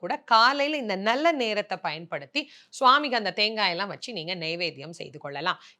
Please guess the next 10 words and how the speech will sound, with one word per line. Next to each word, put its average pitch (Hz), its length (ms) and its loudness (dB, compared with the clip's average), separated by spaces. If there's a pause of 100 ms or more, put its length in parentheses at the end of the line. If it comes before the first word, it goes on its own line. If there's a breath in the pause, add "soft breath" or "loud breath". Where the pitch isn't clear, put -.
(100)
இது 254 100 8 (160)
அவரவர்களினுடைய 254 1040 4 (240)
குடும்பத்துக்கு 269 540 -4 (200)
ஏத்த 202 220 -2 (100)
மாதிரி 180 220 -2
இந்த 226 180 -4
படைக்கிற 247 360 -2 (120)
நேரத்தை 214 360 -4
நீங்க 175 220 -8
வச்சுக்கணும் 190 500 -6